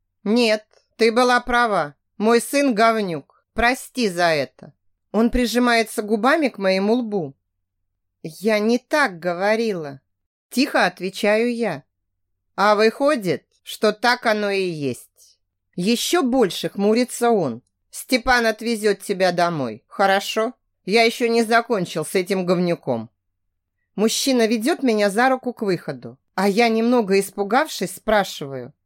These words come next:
«Ты не сделаешь ему аваду кедавру?» Эти слова заставляют Карлоса улыбнуться.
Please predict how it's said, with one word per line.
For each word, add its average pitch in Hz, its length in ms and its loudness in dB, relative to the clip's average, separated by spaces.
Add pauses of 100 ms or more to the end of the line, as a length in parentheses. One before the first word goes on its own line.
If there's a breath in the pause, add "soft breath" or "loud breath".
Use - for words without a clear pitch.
(400)
«Ты 277 180 2
не 262 220 6
сделаешь 359 720 4
ему 262 440 2
аваду 247 560 2
кедавру?» 214 760 -2 (840)
Эти 220 260 -2
слова 294 380 0
заставляют 277 640 0
Карлоса 247 520 0
улыбнуться. 196 800 -2